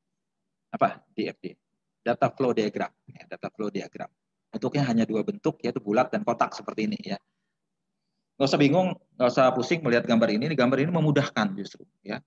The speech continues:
memudahkan dalam kita memahami prosesnya tadi itu. Ya. Tadi kan prosesnya ada empat ya kan, take order itu dari siapa? Dari customer. Ini customer yang kotak ini, ya,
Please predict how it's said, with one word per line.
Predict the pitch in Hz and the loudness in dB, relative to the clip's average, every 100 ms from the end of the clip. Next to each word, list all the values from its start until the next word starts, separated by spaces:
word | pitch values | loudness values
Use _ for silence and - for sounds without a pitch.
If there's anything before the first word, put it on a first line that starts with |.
| _ | _
memudahkan | 120 117 117 113 131 143 139 | -4 -2 -2 -2 -2 -2 0
dalam | 110 | -2
kita | 110 - 113 | -2 -2 0
memahami | 110 104 104 98 120 | 0 -2 -4 -6 -6
prosesnya | 131 107 - 110 117 | -4 -6 -6 -6 -2
tadi | 113 110 107 | -2 -2 -6
itu. | - _ _ - | -10 _ _ -20
Ya. | - _ _ _ _ _ _ _ _ _ _ _ _ | -20 _ _ _ _ _ _ _ _ _ _ _ _
Tadi | 123 135 | 0 2
kan | 170 | 2
prosesnya | 139 - 165 113 | 0 0 2 2
ada | |
empat | 113 123 110 | 2 2 2
ya | 113 | 0
kan, | 147 - | -2 0
take | 143 156 - | 2 2 0
order | 127 101 113 - - _ - | -2 0 -2 -2 -8 _ -6
itu | - | 0
dari | 151 143 | 2 2
siapa? | 214 - 156 175 | 0 -2 -4 -2
Dari | 117 | -4
customer. | 110 101 107 113 98 | -4 -6 -6 -2 -2
Ini | 107 | -2
customer | 120 113 123 | -6 -6 -4
yang | 120 104 | -4 -4
kotak | 95 - 98 | -6 -10 -10
ini, | 98 147 - | -6 -6 -8
ya, | - | -8